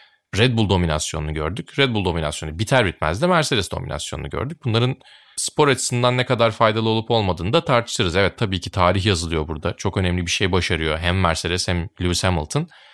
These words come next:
Ama bir taraftan da bu kadar ciddi bir fark olması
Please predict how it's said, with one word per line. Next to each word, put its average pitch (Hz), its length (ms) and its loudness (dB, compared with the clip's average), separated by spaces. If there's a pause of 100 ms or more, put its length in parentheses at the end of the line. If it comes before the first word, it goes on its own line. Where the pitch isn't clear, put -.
(640)
Ama 135 200 2
bir 185 60 -6
taraftan 156 500 2
da 180 80 -2
bu 156 280 -4
kadar 160 360 2
ciddi 151 460 -4
bir 143 60 2
fark 151 360 4
olması 123 580 2